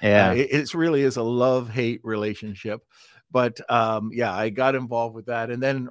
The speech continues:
Speaker 1: um, the companies kind of followed after that.
Speaker 2: Wow, what a journey. Yeah, I think, I mean, first of all,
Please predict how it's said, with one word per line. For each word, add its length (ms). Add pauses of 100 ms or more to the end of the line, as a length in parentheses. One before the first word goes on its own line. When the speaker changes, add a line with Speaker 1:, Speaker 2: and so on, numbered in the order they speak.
Speaker 1:
um, 420
the 100
companies 480
kind 180
of 80
followed 320
after 300
that. 220 (1080)
Speaker 2:
Wow, 480
what 220
a 80
journey. 500
Yeah, 220
I 100
think, 520 (1080)
I 60
mean, 160
first 320
of 160
all, 140